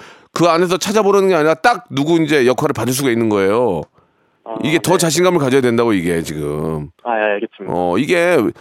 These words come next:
Speaker 1: 실력은 다 거기서, 거기서 거기란 말이에요, 캐릭터는.
Speaker 2: 음,
Speaker 1: 누가 더
Speaker 2: 맞아요.
Speaker 1: 자신감을 가지고 하느냐가 중요하니까.
Speaker 2: 그렇죠.
Speaker 1: 승민 씨, 내가 이 얘기 꼭 들으세요. 들으세요. 자신감 가지고
Speaker 2: 네네.
Speaker 1: 뭐 시키면 더 막 자신감 있게 하란 말이에요. "해볼 수 있나?" "예, 제가 해보겠습니다." 해가지고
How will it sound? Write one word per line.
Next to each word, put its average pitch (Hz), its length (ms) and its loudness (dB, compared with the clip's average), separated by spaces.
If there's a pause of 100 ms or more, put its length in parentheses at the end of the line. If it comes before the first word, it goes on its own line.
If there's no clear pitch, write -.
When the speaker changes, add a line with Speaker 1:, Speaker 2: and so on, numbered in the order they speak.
(140)
Speaker 1:
실력은 254 360 2
다 185 100 0
거기서, 165 260 2
거기서 165 360 0
거기란 147 260 2
말이에요, 139 180 2
캐릭터는. 110 800 0 (500)
Speaker 2:
음, 120 100 -12
Speaker 1:
누가 160 200 2
더 240 60 4
Speaker 2:
맞아요. 214 120 2
Speaker 1:
자신감을 185 460 0
가지고 165 240 2
하느냐가 196 400 2
중요하니까. 135 880 0 (340)
Speaker 2:
그렇죠. - 400 -12
Speaker 1:
승민 190 180 0
씨, 139 200 0
내가 165 200 2
이 156 280 0
얘기 175 140 2
꼭 170 140 -4
들으세요. 113 320 0 (300)
들으세요. 131 300 -2
자신감 196 420 0
가지고 151 580 2 (300)
Speaker 2:
네네. 131 180 0
Speaker 1:
뭐 160 120 2
시키면 208 340 -2
더 147 340 2
막 120 340 -2
자신감 190 340 0
있게 151 140 0
하란 151 160 0
말이에요. 107 240 0
"해볼 190 140 0
수 190 100 -2
있나?" 196 220 2
"예, 214 200 4
제가 190 200 0
해보겠습니다." 175 420 2
해가지고 160 560 0